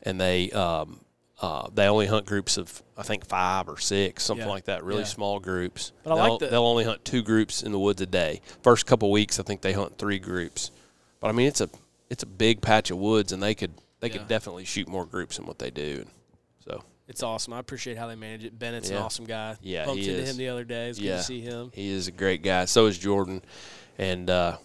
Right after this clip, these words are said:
Speaker 1: but anyways, I, so when we hunted there last year, I just always pay my deposit for the next year and roll
Speaker 2: Yeah.
Speaker 1: it forward. And it's just one of them things you work around. And so, uh, I had, in this year, I had planned those days to take, um, Hunter Colbert from,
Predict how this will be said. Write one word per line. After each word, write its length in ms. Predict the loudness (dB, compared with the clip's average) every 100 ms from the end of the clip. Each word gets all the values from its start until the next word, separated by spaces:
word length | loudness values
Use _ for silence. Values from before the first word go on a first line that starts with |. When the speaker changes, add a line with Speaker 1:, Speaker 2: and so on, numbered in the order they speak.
| 8
Speaker 1:
but 100 | 10
anyways, 300 | 12 12 12
I, 160 | 10 8
so 280 | 8 8 6 -8
when 200 | -8 4
we 120 | 8
hunted 200 | 10 8
there 140 | 6 6
last 360 | 8 8 6 -2
year, 240 | -2 -2
I 80 | -2
just 220 | 0 0 0
always 380 | 0 -2 -2 -6 -2
pay 140 | 0
my 160 | 2 0
deposit 440 | 2 4 4 4
for 80 | -4
the 80 | -2
next 300 | 0 0 0
year 120 | 2
and 120 | 2 2
roll 120 | 0
Speaker 2:
Yeah. 80 | 0
Speaker 1:
it 80 | -2
forward. 440 | 0 2 2 0
And 140 | -2 -4 -20 -20 -20 -20 -8
it's 120 | -4
just 160 | -4 -2
one 100 | -2
of 60 | -2
them 140 | -2
things 280 | 0 0 0
you 80 | -4
work 320 | 0 0 0
around. 400 | 0 2 0 -2 -12 -14
And 200 | -10 -8
so, 440 | -4 -2 -2 -4 -6
uh, 300 | -4 -2 -2 -6 _ _ _ _ 8
I 140 | 8
had, 220 | 10 6 4 -6
in 220 | -8 -8 6
this 260 | 8 8 6
year, 300 | 2 2 4
I 100 | 4
had 140 | 4
planned 400 | 6 10 10 8
those 260 | 6 6 6
days 540 | 8 8 8 6 0 -4
to 200 | -2 0
take, 500 | 4 6 6 2 -8 -16 _ _ _ -4
um, 280 | -2 -2
Hunter 320 | 4 8 8 6
Colbert 540 | 6 8 8 8 6
from, 500 | 4 2 2 0 -6